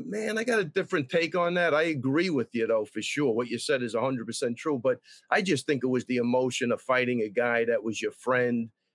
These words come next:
and you're put in a position to do something that under probably any other circumstance you wouldn't do, you know, but you have no choice. You wanna be the champion. Your best friend is the champion. You train together for years. I, dude, that,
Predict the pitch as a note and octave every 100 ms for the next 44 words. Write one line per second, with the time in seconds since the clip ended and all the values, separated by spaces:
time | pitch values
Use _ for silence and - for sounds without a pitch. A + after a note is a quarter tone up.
0 | _ - B2 A#2+ B2 - E3 C#3+ B2+ B2+
1 | B2 C3 - B2+ B2 A#2+ _ _ _ C3+
2 | A#2 F#3 - F3 D3+ D3+ D3+ C#3+ C3+ F#3+
3 | F3+ F3+ E3+ D#3+ C3 _ _ - G#3+ F#3+
4 | F3+ F3+ F3+ C#3 B2+ E3+ F3+ A2+ - C3
5 | A#2+ B2 B2+ C#3+ A2+ C3+ D3 F2 - _
6 | A#2 A2+ A#2+ G#2+ A2 A#2+ C#3 B2 C3+ B2
7 | - B2+ B2 A#2+ - - C#3 D3 C#3 B2+
8 | C3 A#2+ - B2+ B2+ B2+ B2 A#2+ - _
9 | _ A#2+ G2 C#3+ C3+ - C#3 B2+ A#2+ G#2+
10 | - B2 A#2 A2+ A#2 A#2 G#2+ _ _ -
11 | A#2 - D3+ D#3 C#3+ C#3 B2 C3 B2 A#2
12 | A#2+ A2+ A#2 B2 B2 A#2 A2+ C3 D3 C#3+
13 | D#3+ D3 F3